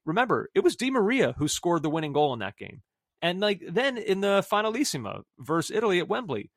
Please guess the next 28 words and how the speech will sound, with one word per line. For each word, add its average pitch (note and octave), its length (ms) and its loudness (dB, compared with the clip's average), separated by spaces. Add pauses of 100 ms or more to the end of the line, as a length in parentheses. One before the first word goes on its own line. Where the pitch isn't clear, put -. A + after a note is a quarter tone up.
(380)
it E3 100 0
was D#3 320 2
Lautaro F3 400 2
Martinez E3 500 2
and D3 120 -2
Di F3 120 0
Maria, D3+ 500 0
along C3 240 -2
with C3 100 -4
a - 40 -6
stoppage B2+ 380 -2
time, A#2 420 -2 (460)
I G#2 80 -12
guess, G#2+ 200 -10
exclamation B2 560 -4
mark A#2 180 -4
from A2 120 -12
Dybala. B2 420 2 (680)
But, E3 180 -2
like, E3 180 -2
it - 80 4
was F#3 140 0
those A#3 240 4
guys C3+ 240 4
that C#3 80 -2
provided D#3 380 2
the - 40 -8
scoring G3+ 440 -2